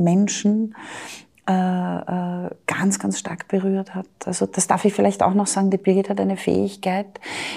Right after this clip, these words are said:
Ich habe, glaub ich, in den ersten ein, zwei, drei Jahren ein, zwei Auftragsarbeiten bei dir bestellt, wenn ich mich richtig erinnere. Und da habe ich ja Fotos geschickt von, äh,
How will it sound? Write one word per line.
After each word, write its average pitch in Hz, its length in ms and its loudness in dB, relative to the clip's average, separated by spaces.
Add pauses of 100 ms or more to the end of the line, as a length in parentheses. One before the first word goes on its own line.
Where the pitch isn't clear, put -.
Ich 196 160 2
habe, 196 100 2
glaub 202 160 6
ich, 202 140 2 (200)
in 208 180 8
den 202 180 4
ersten 220 640 4 (180)
ein, 294 180 2
zwei, 220 200 2
drei 202 240 0
Jahren 185 360 0
ein, 170 300 -4 (120)
zwei 180 460 -2
Auftragsarbeiten 156 960 -4
bei 151 100 -8
dir 147 140 -10
bestellt, - 500 -8 (320)
wenn 156 140 2
ich 156 120 -2
mich 160 200 2
richtig 196 320 0
erinnere. 147 340 0 (2500)
Und 185 160 4
da 190 60 6
habe 196 80 6
ich 208 80 0
ja 330 80 6
Fotos 160 460 0
geschickt - 560 -2
von, 208 500 4
äh, 196 340 4